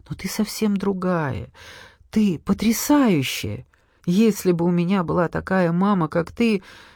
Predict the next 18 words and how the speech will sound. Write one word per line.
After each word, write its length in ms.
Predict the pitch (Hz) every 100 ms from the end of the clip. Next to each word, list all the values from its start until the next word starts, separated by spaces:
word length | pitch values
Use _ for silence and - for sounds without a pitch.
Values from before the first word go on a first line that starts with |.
| _ _ -
я 180 | 190
бы 140 | 180 185
ее 240 | 170 180
никуда 540 | 165 220 - 190 170 127
от 100 | 123
себя 320 | - 131 127
не 100 | 123
отпускала». 800 | 120 - 123 - 117 107 95 - _ _ _ _ _ _ _ _ _ _ _ _ _ _ _ _ _ _ _ _ _
«А 120 | - 151
вдруг 280 | 165 220
твоя 480 | - 180 185 180 180
мама 460 | 165 160 147 123 110
переживает 640 | 160 151 143 151 170 156
то 160 | - 190
же, 100 | 165
что 280 | 156 - 135
и 60 |
я? 440 | 131 120 113 98